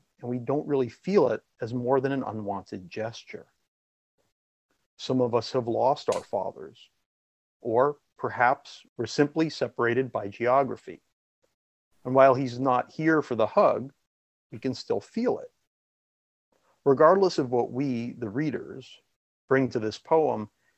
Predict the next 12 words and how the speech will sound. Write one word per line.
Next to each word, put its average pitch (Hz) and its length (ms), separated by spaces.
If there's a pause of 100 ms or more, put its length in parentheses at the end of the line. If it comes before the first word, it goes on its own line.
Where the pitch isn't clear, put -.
(140)
it 123 160
causes 170 400
us 131 160
to - 100
take 139 260
a 147 60
breath 123 440
and 143 120
a 131 60
moment 107 420
to 107 100
reflect. - 680